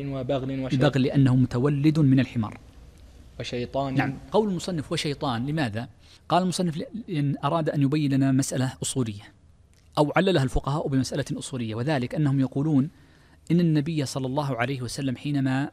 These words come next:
Speaker 2: ذكر، آه، أن الصلاة يقطع، أن الكلب الأسود البهيم يقطع الصلاة، علله بأنه شيطان. فهل نقول إن أش-، كل ما كان شيطانا يقطع الصلاة،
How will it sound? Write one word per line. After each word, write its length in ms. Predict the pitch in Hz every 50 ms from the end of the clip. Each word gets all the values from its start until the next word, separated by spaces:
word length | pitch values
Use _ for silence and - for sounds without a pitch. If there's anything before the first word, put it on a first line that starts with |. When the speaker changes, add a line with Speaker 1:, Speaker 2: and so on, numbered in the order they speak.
| _ -
Speaker 2:
ذكر، 480 | 127 139 147 - - 117 107 113 117 113 - - _ _ _ _ _ - _ _ _ _ - - _ _ - - - - -
آه، 520 | 120 113 110 110 110 110 110 110 113 113 - -
أن 120 | 131 135
الصلاة 300 | 131 - - 139 139 135 -
يقطع، 440 | 127 120 - - - 123 120 131 131 - _ -
أن 160 | 147 135 135
الكلب 280 | 127 - - 147 131 135
الأسود 380 | 143 - - - - 135 135
البهيم 400 | 139 131 123 123 117 147 139 127
يقطع 320 | 123 120 - - - 127 117
الصلاة، 360 | - - - 120 123 147 151
علله 420 | 127 139 135 143 160 165 143 147
بأنه 360 | 135 156 - 156 151 147 151
شيطان. 360 | 139 - 127 117 - 104 104 - - - - - - _ _ - - - - - _ - - _ _ - _ _ _ _ - _ _ _ -
فهل 220 | - 143 165 185 175
نقول 280 | 170 - - 160 - - -
إن 380 | 151 147 143 135 135 135 143 - - -
أش-، 160 | - - - _ -
كل 360 | - 160 147 139 135 131 127
ما 180 | 123 123 120 117
كان 360 | - - - 147 143 135 127
شيطانا 520 | 120 - 127 123 - 147 147 135 123 123
يقطع 240 | 120 - - 147 123
الصلاة، 420 | 117 - - - 131 127 143 139